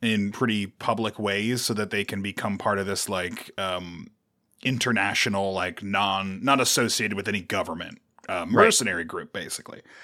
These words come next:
Speaker 2: Right.
Speaker 1: And so the beginning of the movie, from what I remember, having seen it five years ago and not finishing it, was
Speaker 2: <laughs>
Speaker 1: Ryan Reynolds, like, faking his death and then explaining to Corey Hawkins, like, "Here's how you're gonna do it. It's gonna be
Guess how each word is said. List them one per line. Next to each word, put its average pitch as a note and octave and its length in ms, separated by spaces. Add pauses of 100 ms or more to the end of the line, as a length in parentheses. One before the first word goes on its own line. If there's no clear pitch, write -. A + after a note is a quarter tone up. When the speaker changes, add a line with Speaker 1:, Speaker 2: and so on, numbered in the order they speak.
(200)
Speaker 2:
Right. F#2 140
Speaker 1:
And A#2+ 220
so B2+ 220
the A2+ 120
beginning C3+ 400
of C3 60
the A2+ 60
movie, A#2+ 320
from A2+ 160
what G#2 80
I G2+ 40
remember, G2+ 440
having G2 220
seen F#2+ 160
it F2+ 80
five E2+ 200
years G#2 200
ago F#2 240
and F2+ 100
not F2 160
finishing G#2+ 380
it, F2+ 200 (240)
was G2+ 480
Speaker 2:
<laughs> - 0
Speaker 1:
Ryan A2+ 380
Reynolds, A2 300
like, F#2+ 160
faking G#2 420
his G2+ 300
death A#2 480
and G#2 100
then G2 80
explaining G2 480
to - 40
Corey G2+ 240
Hawkins, F#2+ 400
like, F2+ 180
"Here's D#3+ 160
how F3+ 40
you're F3 140
gonna E3+ 100
do D3 140
it. G#2+ 80
It's - 100
gonna C3 120
be - 60